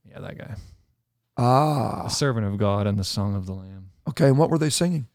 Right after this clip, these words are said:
Speaker 1: Saying, "Mighty and marvelous are your, well, works." It's written here, <laughs>
Speaker 2: Ah.
Speaker 1: actually.
Speaker 2: Ah,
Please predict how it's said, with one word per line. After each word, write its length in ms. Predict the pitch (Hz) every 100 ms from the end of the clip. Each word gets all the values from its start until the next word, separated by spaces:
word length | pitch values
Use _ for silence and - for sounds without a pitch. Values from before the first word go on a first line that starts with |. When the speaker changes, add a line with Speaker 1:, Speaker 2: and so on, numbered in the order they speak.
| _ _ _ _
Speaker 1:
Saying, 420 | - - 113 107
"Mighty 360 | 110 120 127 131
and 120 | 113
marvelous 760 | 107 113 110 110 107 - - - - _ _ _
are 140 | 104 107
your, 440 | 104 98 98 98 -
well, 260 | 110 120 117
works." 440 | 175 175 - -
It's 340 | - - - -
written 180 | -
here, 320 | 110 92 - 208
<laughs> 20 |
Speaker 2:
Ah. 120 | -
Speaker 1:
actually. 320 | 151 - 175 131 175 147 - - - - - _ 165
Speaker 2:
Ah, 1040 | 165 185 185 170 127 117 113 113 - 104